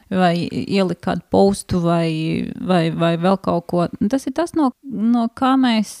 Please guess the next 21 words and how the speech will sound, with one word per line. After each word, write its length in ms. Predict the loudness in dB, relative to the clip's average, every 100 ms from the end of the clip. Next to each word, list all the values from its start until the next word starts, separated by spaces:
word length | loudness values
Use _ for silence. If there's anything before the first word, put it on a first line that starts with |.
| -8
ā, 160 | -2 -2 -2
patreiz 580 | -2 -2 -2 0 0 -2
šinī 380 | -2 0 2 0
brīdī, 540 | -2 0 0 0 -2 -2 -2
es 120 | -4 -6
gribētu 580 | -12 -6 -2 0 0 -2
teikt, 280 | -2 -2 -2 _ _ _ _ -4
ir 120 | 0
ļoti 220 | 2 0
vien-, 240 | 0 0 0
ļoti 320 | -2 -2 0
liela 260 | 0 0 0
daļa 480 | 0 0 2 2 0
viena 280 | -2 -2
cilvēka, 500 | -2 0 0 0 -2 -4
kas 180 | -8 -8 -2
smeļās, 600 | 0 2 2 0 -4 -8 -16 -18 _ _ _ _ _ -6
ā, 100 | -2 -2 -2
iedvesmu, 760 | 0 0 0 0 -2 -2 -2 -2 _
kas, 200 | -8 -8 -4
ā, 180 | 0